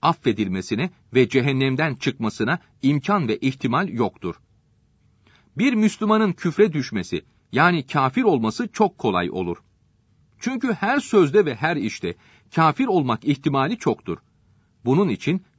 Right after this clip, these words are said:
küfrün sebebi bilinmese de her gün bir kere, "Ya Rabbi, bilerek veya bilmeyerek küfre, kafirliğe sebep olan bir söz söyledim veya bir iş yaptımsa pişman oldum, beni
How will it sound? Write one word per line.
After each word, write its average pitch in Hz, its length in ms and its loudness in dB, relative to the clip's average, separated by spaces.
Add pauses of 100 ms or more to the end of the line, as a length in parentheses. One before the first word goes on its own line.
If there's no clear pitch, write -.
küfrün 185 420 2
sebebi 123 520 2
bilinmese 104 640 -2
de 151 120 -4 (280)
her 226 200 2
gün 170 320 -2
bir 165 260 -2
kere, 110 320 -4 (320)
"Ya 180 240 4
Rabbi, 98 380 -2 (440)
bilerek 220 460 2 (100)
veya 156 360 0
bilmeyerek 95 600 -2 (440)
küfre, 147 460 0 (420)
kafirliğe 147 580 2
sebep 143 380 0
olan 131 320 0
bir 127 140 2
söz 156 300 0
söyledim 117 560 2 (380)
veya 147 360 4
bir 151 180 6
iş 135 240 -4
yaptımsa 165 600 0 (280)
pişman 180 460 0
oldum, 98 280 -4 (340)
beni 202 240 4